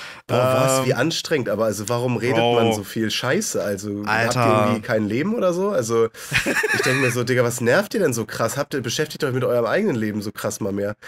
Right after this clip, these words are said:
Speaker 1: Also da werd ich richtig sauer bei sowas, ne? Ähm,
Speaker 2: Nein,
Speaker 1: ich kann
Speaker 2: wir
Speaker 1: euch
Speaker 2: haben
Speaker 1: ja
Speaker 2: ja
Speaker 1: mal
Speaker 2: auch in
Speaker 1: kurz
Speaker 2: jeder Folge gesagt, dass du krank bist, aber es ist, es ist auch, Leute, wir
Speaker 1: Mhm.
Speaker 2: sind erwachsen, so, wir, das, wir würden es jetzt auch nicht als Ausrede benutzen. Und das Ding ist,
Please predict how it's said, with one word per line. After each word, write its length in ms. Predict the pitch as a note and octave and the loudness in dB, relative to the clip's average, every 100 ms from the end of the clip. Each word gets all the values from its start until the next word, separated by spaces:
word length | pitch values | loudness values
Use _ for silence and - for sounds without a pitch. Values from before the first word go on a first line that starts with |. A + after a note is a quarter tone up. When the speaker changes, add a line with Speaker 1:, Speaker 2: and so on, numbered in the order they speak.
| - - - - | -18 -18 -20 -6
Speaker 1:
Also 180 | G#2 A2 A2+ | -2 0 0
da 100 | A2 | 2
werd 140 | B2 | 2
ich 100 | B2 | 2
richtig 240 | B2+ B2+ B2 | -4 -6 2
sauer 300 | C3+ A#2 G#2+ | 4 4 2
bei 100 | G2+ | -2
sowas, 340 | G2 G2 - | -2 -4 -2
ne? 280 | A#2 B2+ D#3 - - - | -2 -2 -4 -12 -20 -4
Ähm, 220 | B2+ C3 C3+ | 4 6 6
Speaker 2:
Nein, 100 | D3+ | 4
Speaker 1:
ich 60 | |
kann 100 | D3+ | 4
Speaker 2:
wir 40 | D3+ | 6
Speaker 1:
euch 60 | |
Speaker 2:
haben 40 | D3+ | 6
Speaker 1:
ja 60 | |
Speaker 2:
ja 60 | C#3 | 4
Speaker 1:
mal 20 | |
Speaker 2:
auch 120 | D3+ | 4
in 40 | - | 4
Speaker 1:
kurz 80 | D3+ | 2
Speaker 2:
jeder 180 | E3+ | 0
Folge 220 | D#3+ D#3 D3+ | 0 0 2
gesagt, 320 | B2+ D#3+ E3+ | 2 0 0
dass 140 | - | -2
du 80 | - | -2
krank 280 | - A#2 A#2 | -2 -2 0
bist, 280 | A2+ G#2+ - | -2 -2 0
aber 360 | A#2 A#2 A#2+ | 0 2 2
es 100 | B2 | 0
ist, 260 | A2+ B2+ - - D3+ | -2 -6 -10 -12 -4
es 140 | C3 | 0
ist 100 | C#3+ | 2
auch, 180 | D3+ C3+ - | 0 -2 -6
Leute, 260 | C3+ C#3+ C#3+ | 0 2 2
wir 80 | |
Speaker 1:
Mhm. 40 | C3 | 0
Speaker 2:
sind 80 | C3+ | 0
erwachsen, 440 | A#2+ C3 - A#2 | 0 0 -2 -4
so, 140 | G2+ | -2
wir, 80 | G#2 | -2
das, 340 | G2 A2 - A2 | -2 -4 -2 -2
wir 100 | A#2 | 0
würden 160 | B2+ | 0
es 80 | C3 | 0
jetzt 220 | B2 - | -2 0
auch 140 | A#2+ C3+ | -2 0
nicht 160 | B2 | 0
als 120 | A#2+ | -2
Ausrede 480 | - B2+ C#3+ - A2+ | 0 -2 0 0 0
benutzen. 360 | G#2+ A2 A2 - C3 - - - | 0 -4 -4 -6 -6 -10 -16 -6
Und 120 | B2 | 0
das 180 | A#2+ A#2+ | 0 0
Ding 160 | C#3 C#3 | 0 0
ist, 260 | C#3+ D3+ | 0 -2